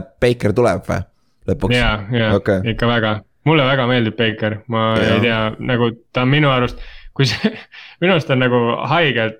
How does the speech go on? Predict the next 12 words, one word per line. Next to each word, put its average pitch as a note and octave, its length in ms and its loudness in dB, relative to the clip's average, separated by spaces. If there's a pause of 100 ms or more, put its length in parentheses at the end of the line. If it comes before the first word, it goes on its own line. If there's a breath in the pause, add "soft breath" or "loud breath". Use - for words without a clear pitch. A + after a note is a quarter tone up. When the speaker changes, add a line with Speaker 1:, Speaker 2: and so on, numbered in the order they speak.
(280)
Speaker 2:
äh, A2+ 1040 0 (180)
alahinnatud B2 760 0
selle C3 220 2
koha B2+ 220 2
pealt, G#2+ 220 -6
et G#2 120 -12 (260)
vaata, F3 300 0
mis A2 140 0
asi B2+ 200 2
Browns B2+ 400 0
oli A#2+ 240 2
reaalselt A2+ 400 -2